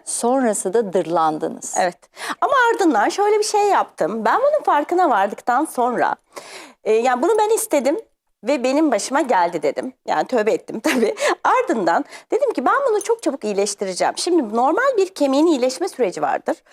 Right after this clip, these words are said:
Speaker 2: Yani tıbben olan
Speaker 1: Evet.
Speaker 2: bir iyileşme süreci vardır. Ve ben bunu gerçekten tıbben iyileşme sürecinin çok önünde iyileştirdim. Ya herkes çok
Speaker 1: Burada
Speaker 2: şaşırdı.
Speaker 1: sorumluluk çünkü fark ettiniz.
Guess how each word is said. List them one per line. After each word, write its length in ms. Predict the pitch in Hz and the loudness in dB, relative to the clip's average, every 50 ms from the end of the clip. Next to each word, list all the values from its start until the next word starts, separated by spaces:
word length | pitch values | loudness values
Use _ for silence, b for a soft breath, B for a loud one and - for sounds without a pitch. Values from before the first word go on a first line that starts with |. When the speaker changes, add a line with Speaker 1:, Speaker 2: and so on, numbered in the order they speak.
| B B B - | B B B -4
Speaker 2:
Yani 140 | 208 196 - - - | -2 -2 -2 -4 -6
tıbben 400 | - 247 208 196 226 214 220 214 | -6 -4 -2 0 0 0 2 2
olan 300 | 147 196 196 196 208 - | 2 2 2 2 2 2
Speaker 1:
Evet. 120 | 240 240 - | 0 0 0
Speaker 2:
bir 60 | - | -2
iyileşme 380 | 233 220 233 262 - - 330 330 | 0 0 0 -2 0 -2 -4 -4
süreci 340 | - - 214 226 220 269 240 | -2 -2 -2 -2 0 0 0
vardır. 380 | 214 175 156 147 - 175 269 - B B B B B 254 B _ 208 | 0 0 -2 -2 -2 -4 -4 -4 B B B B B -20 B _ -2
Ve 160 | 269 285 294 | -2 0 2
ben 100 | 403 453 554 571 539 | 2 2 2 2 2
bunu 240 | 381 254 185 190 233 - _ - | 2 2 0 0 -2 -4 _ -2
gerçekten 680 | 233 262 370 - - 415 311 - - 202 220 294 302 - _ _ | 0 0 0 0 -2 -4 -2 0 0 0 2 0 -2 -4 _ _
tıbben 420 | - 359 392 - 339 240 254 254 | -2 -2 0 0 0 0 0 0
iyileşme 440 | 240 254 247 269 330 - - 392 392 | -2 -2 0 0 -2 -2 -4 -6 -8
sürecinin 560 | - - 277 233 220 202 202 196 202 247 269 - - | -6 -2 -2 -2 0 -2 -4 -4 -4 -4 -4 -6 -12
çok 220 | - - 415 427 - - _ _ _ _ | -4 -4 -4 -4 -4 -8 _ _ _ _
önünde 600 | - 220 226 226 233 240 240 226 254 285 311 - - | 0 0 2 2 2 0 2 2 2 0 0 -2 -6
iyileştirdim. 680 | 208 220 190 180 180 180 - - - 160 143 - 139 - - _ _ B B B B B B _ - | -4 -2 0 0 -2 -2 -4 -4 -4 -4 -4 -2 -6 -8 -8 _ _ B B B B B B _ -2
Ya 120 | - - - - | -2 0 0 2
herkes 460 | 247 294 339 415 415 - 359 381 - | 2 2 0 0 0 0 -2 -2 0
çok 200 | - 415 - - | -2 -2 -2 0
Speaker 1:
Burada 100 | 208 220 | 0 2
Speaker 2:
şaşırdı. 360 | 202 254 254 247 202 214 208 208 | 2 2 2 2 2 0 0 2
Speaker 1:
sorumluluk 520 | 226 226 233 233 233 233 233 294 294 - | 2 2 2 2 2 2 2 0 -2 -2
çünkü 280 | - - 269 254 - 269 | -4 -2 -2 -2 -2 -4
fark 460 | - - 214 214 220 226 220 - - | -6 -4 -2 -2 -2 -2 -2 -2 -2
ettiniz. 460 | 226 - - _ - 175 165 160 - | -2 -2 -4 _ -4 -4 -2 0 2